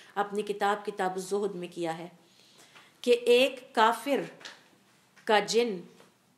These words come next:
जो कि खासा मोटा, ताज़ा और तगड़ा था, एक मुसलमान के जिन या शैतान से मिलता है,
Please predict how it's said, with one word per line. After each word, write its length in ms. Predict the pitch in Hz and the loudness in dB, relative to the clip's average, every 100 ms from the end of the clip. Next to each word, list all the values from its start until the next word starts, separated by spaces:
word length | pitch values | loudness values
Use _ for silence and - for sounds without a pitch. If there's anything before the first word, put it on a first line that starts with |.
| - | -4
जो 100 | 202 | 0
कि 120 | 208 | 0
खासा 380 | 220 240 240 240 | 2 0 2 0
मोटा, 320 | 214 202 208 | 0 0 0
ताज़ा 320 | 208 196 185 | 0 0 0
और 140 | 208 202 | -2 -2
तगड़ा 280 | 175 190 214 | -2 0 0
था, 240 | 214 165 - _ _ _ - | -2 -8 -10 _ _ _ 2
एक 220 | 208 214 | 4 2
मुसलमान 640 | 202 220 262 240 214 208 202 | -2 -4 -2 0 2 2 0
के 140 | 208 | -2
जिन 240 | 175 208 | -2 -2
या 140 | 214 196 | -2 -2
शैतान 480 | - 190 185 196 226 | -2 -4 -2 -2 -4
से 140 | - | -6
मिलता 300 | 196 185 180 | -6 -4 -2
है, 240 | 180 165 | -2 -4